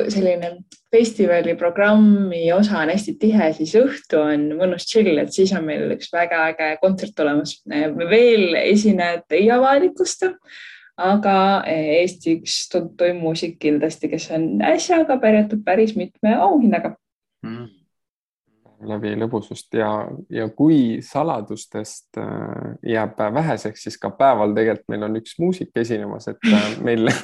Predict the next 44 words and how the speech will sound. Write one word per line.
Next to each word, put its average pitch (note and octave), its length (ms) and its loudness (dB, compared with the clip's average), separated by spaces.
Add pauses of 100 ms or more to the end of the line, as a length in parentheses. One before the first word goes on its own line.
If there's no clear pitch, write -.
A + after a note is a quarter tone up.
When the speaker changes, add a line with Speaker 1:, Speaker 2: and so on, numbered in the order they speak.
(380)
Speaker 3:
meil B2 240 0
paar, D#3 360 4
äh, A#2 460 -4 (380)
paar D3 340 0
esinejat A2+ 640 -4
või A2 80 -6
kes A#2 160 -8
meil G#2+ 160 -8
programmiga A#2+ 600 -4
seotud C3+ 520 -6
on, G#2 140 -12
siis, - 240 -12
äh, A2+ 300 -8
Eestis D3 440 -2
oli, G#2+ 300 -2 (240)
äh, - 180 -6
paari D3 240 0
aasta B2 240 -4
eest - 160 -8
E C#3+ 80 2
R A#2 140 0
R-is G#2+ 260 -6
jooksis G#2 320 -16
sihuke - 400 -8
seriaal A#2 560 -2
nagu, G#2 440 -12 (440)
kas - 140 -10
oli G2+ 100 -4
Planeedi A2+ 640 -4
päästjad A2 480 -6
või G2+ 140 -10
ma - 20 -8
ei A2+ 140 -6
mäletagi, G#2+ 320 -8
mis - 160 -12
see - 80 -20
täpne C#3 260 -4
nimi B2+ 240 0
oli, A#2+ 200 -2 (340)
kus - 180 -8
siis G#2 220 -6
nii-öelda G#2+ 260 -2
kuulsused - 640 0
pandi G#2+ 600 -4